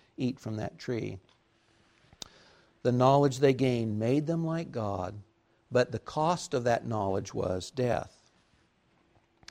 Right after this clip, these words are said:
Look at verses twenty-two and twenty-three.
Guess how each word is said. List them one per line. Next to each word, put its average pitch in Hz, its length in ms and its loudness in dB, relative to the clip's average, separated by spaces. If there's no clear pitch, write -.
Look 202 120 -12
at 151 80 -2
verses 151 300 6
twenty-two 165 580 2
and 131 160 2
twenty-three. 139 920 2